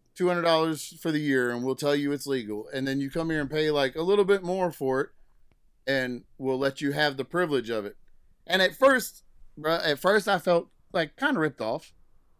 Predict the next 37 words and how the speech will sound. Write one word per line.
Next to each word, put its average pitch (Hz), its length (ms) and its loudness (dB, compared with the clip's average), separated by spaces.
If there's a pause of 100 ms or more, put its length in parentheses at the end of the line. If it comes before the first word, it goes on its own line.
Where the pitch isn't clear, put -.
(240)
Oh, 220 60 6
wait. 190 280 2 (120)
So 180 280 8
I 160 120 -2
called 190 440 4 (240)
and 147 80 -4
was 135 100 -4
like, 117 140 -2
"Hey, 160 260 4
I 139 160 6
have 170 120 4
to 143 80 -14
pick 170 140 0
up 156 100 2
an 143 80 0
order, 123 380 0 (1120)
but 147 300 4
my 139 480 2
kid 180 200 0
is 120 120 -4
with 120 160 -4
me. 113 200 -10 (680)
Is 127 120 -6
it 139 60 2
okay 139 320 0
if 131 100 -2
he 143 120 -4
comes?" 151 340 -6
And 123 100 -6
they're 123 100 -4
like, 117 120 -6 (260)
"We're 143 200 -2
a 127 60 -2
pharmacy, 120 540 -4
so 101 220 -12
yeah." 107 260 -6 (140)
<laughs> 120 60 -16